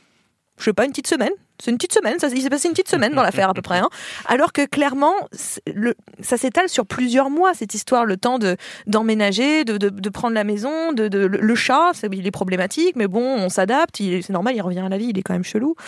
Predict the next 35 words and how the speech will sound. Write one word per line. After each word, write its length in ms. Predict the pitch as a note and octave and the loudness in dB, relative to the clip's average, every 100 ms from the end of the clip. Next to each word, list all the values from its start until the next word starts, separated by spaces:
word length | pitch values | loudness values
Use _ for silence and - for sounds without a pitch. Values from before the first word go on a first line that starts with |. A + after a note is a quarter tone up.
| - - - | -16 -14 -2
Euh, 440 | A#3+ A#3 A3+ A3 A3 | 2 6 6 6 4
le, 580 | F3 F3 D3 C3 - | 2 2 0 -2 0
et, 180 | A3+ D4 | 2 4
euh, 140 | A#3 G#3+ | 4 4
l'en-, 140 | G#3+ | 2
l'enfant, 380 | - G#3+ - - | 2 0 0 2
le 100 | D#4+ | 2
traumatisme 540 | G#3+ B3+ A3 - A3 G#3 | 2 2 0 -2 -2 0
de 80 | |
la 140 | F#3 F#3+ | 2 2
perte, 320 | C#4+ E4+ - - | 0 -2 -2 -6
tout 120 | B3+ | -2
ça, 140 | C#4 F4+ | 0 2
ça 160 | - | 0
prend 200 | F#3 C4 | -2 -2
du 160 | A#3+ C4+ | -2 -2
temps 180 | F#4 F#4+ | -2 0
en 60 | A3+ | -2
fait. 260 | F#3+ D#3 - - - - | -2 -4 -6 -20 -20 -8
C'est-à-dire 320 | - G#3 D#4 | -2 0 0
que, 100 | - - | 0 0
et 120 | A3+ | 0
on 100 | C4+ | 2
a 60 | A#3+ | 0
cette 240 | B3+ - | -2 -2
notion 540 | B3 C4 - D4 D#4 F#4+ - - G3 | 0 0 0 -2 -4 -6 -14 -12 -2
de, 280 | A#3+ D#4 | 2 2
de, 160 | A#3+ A3+ | 2 2
d'un 160 | A3 G#3+ | 2 0
personnage 400 | A#3 - B3 - | -2 -2 -2 -2
qui 80 | |
est 40 | A3 | -4
travaillé 480 | - A#3+ A#3 A3+ A#3+ | -2 0 0 0 0
de 60 | |
l'intérieur, 680 | A3 G3+ G3+ A3+ D#4 F#4 G#3+ | 0 0 -2 0 2 2 0